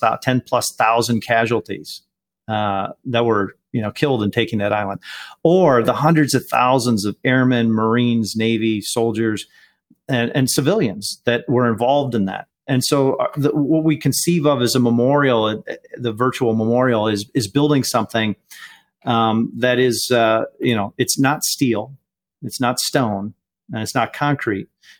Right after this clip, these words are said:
but the raw materials are gonna be the stories and the perspectives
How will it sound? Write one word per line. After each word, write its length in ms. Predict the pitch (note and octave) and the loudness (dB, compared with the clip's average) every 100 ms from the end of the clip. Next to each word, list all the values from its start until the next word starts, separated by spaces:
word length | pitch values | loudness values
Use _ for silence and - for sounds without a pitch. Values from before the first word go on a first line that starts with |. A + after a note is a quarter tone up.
| - | -6
but 100 | B2 | 0
the 80 | B2 | 2
raw 180 | C#3 C#3+ | 4 4
materials 680 | C3+ - E3+ E3 B2 G#2+ B2 | 2 0 0 2 2 2 0
are 80 | |
gonna 160 | A2+ A#2 | 0 2
be 80 | A#2 | 0
the 80 | G#2+ | -2
stories 540 | - C#3 C#3 D3+ C3 | -2 0 2 2 2
and 80 | B2+ | 0
the 60 | |
perspectives 1080 | - G#2 - - D#3 - B2+ A2 G2+ - | -2 -4 -4 -2 -2 0 0 0 -2 -6